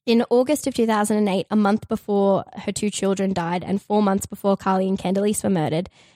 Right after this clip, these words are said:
Hazel Passmore posted a photo onto Facebook of a white car shown in a car show in the Northern Territory. Candelise Pierce was in that photo, and another one found on Hazel's Facebook page on the same day. The photo is captioned, "With Candelise."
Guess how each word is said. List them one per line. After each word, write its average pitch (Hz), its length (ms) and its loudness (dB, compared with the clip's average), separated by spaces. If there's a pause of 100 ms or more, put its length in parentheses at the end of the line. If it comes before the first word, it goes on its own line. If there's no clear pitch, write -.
(100)
Hazel 226 260 2
Passmore 202 420 0
posted 202 340 -2
a 196 60 0
photo 190 440 0
onto 202 220 -2
Facebook 196 500 -6 (360)
of 208 60 -2
a 214 60 4
white 202 320 0
car 196 260 0
shown 196 240 0
in 190 100 0
a 185 60 -4
car 202 280 0
show 185 220 -2
in 190 100 0
the 196 80 0
Northern 180 300 0
Territory. 190 580 -6 (480)
Candelise 240 460 2
Pierce 190 300 -2
was 196 140 -6
in 175 80 0
that 156 200 -4
photo, 180 640 -4
and 185 320 -2
another 196 320 0
one 190 220 0
found 175 480 -4
on 190 160 -2
Hazel's 190 420 -4
Facebook 185 300 -4
page 185 260 -4
on 190 80 -2
the 190 60 -2
same 175 280 -4
day. 104 300 -6 (400)
The 208 80 -6
photo 208 260 2
is 202 140 0
captioned, 185 540 -4
"With 196 180 -4
Candelise." 147 720 -8